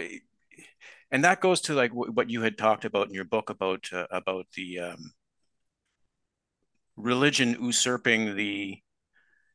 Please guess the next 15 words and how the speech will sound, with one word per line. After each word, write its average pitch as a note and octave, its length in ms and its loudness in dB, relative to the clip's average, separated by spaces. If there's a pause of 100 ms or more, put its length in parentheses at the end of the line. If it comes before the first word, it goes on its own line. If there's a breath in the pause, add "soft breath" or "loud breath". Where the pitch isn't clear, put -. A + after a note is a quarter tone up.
(340)
old A2+ 460 4
wisdom A#2+ 400 0
traditions, F#2+ 880 -2 (1300)
bringing, B2+ 680 2
bringing, C#3 400 4
bringing C3+ 280 4
those A#2+ 180 2
old B2+ 240 6
wisdom C3 260 2
traditions A2 600 0
into A#2 840 0 (800 soft breath)
this G#2 240 2
creation B2+ 680 4
of G#2 140 -2
theirs G2+ 680 2